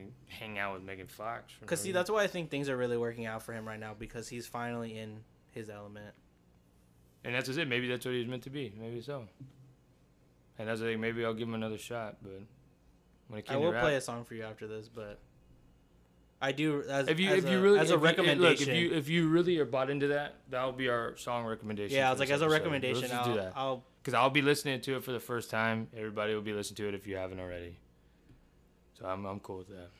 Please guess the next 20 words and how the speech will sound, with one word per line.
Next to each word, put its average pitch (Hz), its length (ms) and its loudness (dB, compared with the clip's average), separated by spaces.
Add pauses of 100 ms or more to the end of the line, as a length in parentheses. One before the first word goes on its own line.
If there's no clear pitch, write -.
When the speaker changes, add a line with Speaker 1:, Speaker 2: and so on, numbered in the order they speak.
(2500)
Speaker 1:
But 120 100 -6
then 123 120 0
I 120 80 2
was 113 120 -2
like, 110 240 -2
uh, 98 320 -2 (400)
but 139 120 2
even, 165 240 0
like, 139 260 0
the 123 60 -6
beef 123 500 -2
with 117 180 -8
Eminem 107 580 -4 (1120)
and 104 500 -4 (400)
M 117 120 -8
G 104 100 -10
K, 104 300 -2
I - 20 -6
kinda 120 380 -4
saw 104 520 -2